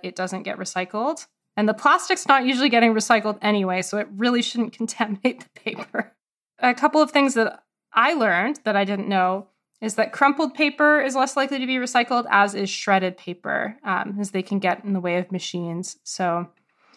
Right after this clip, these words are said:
if you have to shred for work, I don't know what the way around that is. Um,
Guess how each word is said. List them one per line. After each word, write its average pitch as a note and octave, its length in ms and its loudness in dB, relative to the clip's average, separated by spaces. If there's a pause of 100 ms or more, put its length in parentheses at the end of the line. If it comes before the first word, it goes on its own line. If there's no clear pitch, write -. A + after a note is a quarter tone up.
if C#4 140 4
you F#4 100 8
have F4 220 4
to F#4 100 2
shred D4+ 280 4
for D4 180 4
work, A3+ 340 4
I G#3+ 80 6
don't A#3 160 6
know A#3 80 6
what A3+ 140 0
the A3 80 0
way G#3 160 2
around F#3+ 340 2
that G#3+ 220 4
is. A#3+ 400 -2
Um, F#3 500 0